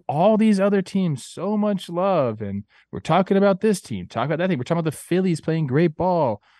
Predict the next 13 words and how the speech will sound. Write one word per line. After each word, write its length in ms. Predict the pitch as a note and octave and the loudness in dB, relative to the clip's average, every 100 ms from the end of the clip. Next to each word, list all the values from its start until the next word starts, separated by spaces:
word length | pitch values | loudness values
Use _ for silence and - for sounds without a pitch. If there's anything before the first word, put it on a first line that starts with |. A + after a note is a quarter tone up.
| _ | _
We're 80 | - | -10
talking 280 | C3 C#3+ E3 | -8 -6 -4
about 320 | E3 E3+ C3+ - | -2 -2 -4 -2
Baltimore. 640 | C#3 F3+ - F3 E3+ C3 | 0 0 0 -2 0 0
Oh 100 | E3+ | 0
my 140 | D#3 | -2
gosh, 360 | C#3 F3 D#3+ C3 | -4 -2 -2 -4
they're, 180 | D3+ E3 | -6 -6
like, 180 | D#3+ D#3+ | -6 -8
in 80 | |
that 140 | E3+ D3+ | -10 -8
second 360 | - E3 D#3+ | -10 -8 -8
tier. 260 | - G3+ D#3 | -2 0 0